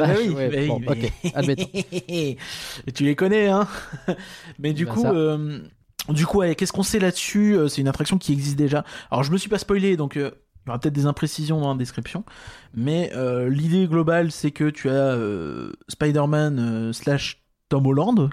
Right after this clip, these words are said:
Speaker 2: qui reprend son rôle, qui fait de la connerie,
Speaker 1: Stylé.
Speaker 2: euh, en construisant ses Spider-Bots, donc les espèces de petites araignées que tu, euh,
Speaker 1: Oui.
Speaker 2: pourras, euh, trouver dans la boutique. Euh,
Speaker 1: Qui ont
Speaker 2: donc,
Speaker 1: l'air trop
Speaker 2: qui sont
Speaker 1: mignonnes.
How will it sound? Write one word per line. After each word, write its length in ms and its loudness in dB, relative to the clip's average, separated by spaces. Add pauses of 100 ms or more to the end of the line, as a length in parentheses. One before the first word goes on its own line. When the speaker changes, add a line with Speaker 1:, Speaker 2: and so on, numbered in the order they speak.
Speaker 2:
qui 100 -2
reprend 280 0
son 160 -2
rôle, 240 2 (560)
qui 120 -2
fait 200 0
de 80 2
la 80 4
connerie, 400 2
Speaker 1:
Stylé. 240 0
Speaker 2:
euh, 380 -2
en 180 0
construisant 480 0
ses 160 -2
Spider-Bots, 800 0
donc 100 -2
les 80 0
espèces 200 0
de 60 0
petites 240 -6
araignées 400 4 (680)
que 80 -2
tu, 340 0
euh, 200 2
Speaker 1:
Oui. 40 -2
Speaker 2:
pourras, 400 2
euh, 600 2
trouver 260 2
dans 80 2
la 80 2
boutique. 420 -4 (640)
Euh, 60 2
Speaker 1:
Qui 80 2
ont 20 4
Speaker 2:
donc, 40 4
Speaker 1:
l'air 80 0
trop 120 0
Speaker 2:
qui 80 0
sont 120 0
Speaker 1:
mignonnes. 120 -2